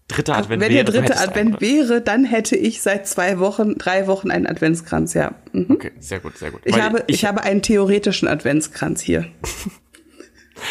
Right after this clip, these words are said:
Speaker 1: Der Zukunftsrobert sagt jetzt, er wird, er hat einen.
Speaker 2: Okay.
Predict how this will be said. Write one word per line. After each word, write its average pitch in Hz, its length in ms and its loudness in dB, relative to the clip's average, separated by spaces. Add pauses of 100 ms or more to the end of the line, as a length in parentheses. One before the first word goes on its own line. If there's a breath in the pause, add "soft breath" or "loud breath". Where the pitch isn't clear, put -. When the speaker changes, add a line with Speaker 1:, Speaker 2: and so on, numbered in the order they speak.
(260 loud breath)
Speaker 1:
Der 160 160 2
Zukunftsrobert 127 1120 2
sagt 110 340 0
jetzt, 101 200 -4
er 90 260 -2
wird, 120 300 2
er 110 340 0
hat - 220 -8
einen. 90 240 -10 (640 loud breath)
Speaker 2:
Okay. 202 360 -2